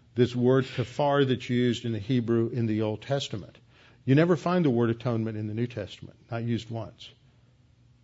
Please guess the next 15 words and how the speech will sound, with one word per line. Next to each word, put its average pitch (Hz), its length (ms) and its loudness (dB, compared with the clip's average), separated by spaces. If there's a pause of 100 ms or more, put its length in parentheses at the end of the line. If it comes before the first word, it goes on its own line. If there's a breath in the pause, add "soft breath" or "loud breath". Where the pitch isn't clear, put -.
(120)
On 127 100 0
the 131 140 6
other 208 120 6
side, 127 260 0
you 120 80 2
don't 135 160 0
find 135 160 0
the 120 60 0
word 117 220 0
reconciliation 127 920 -2
used 98 280 -6
in 98 60 -8
the 95 120 -10
Old 87 160 -16
Testament. - 400 -20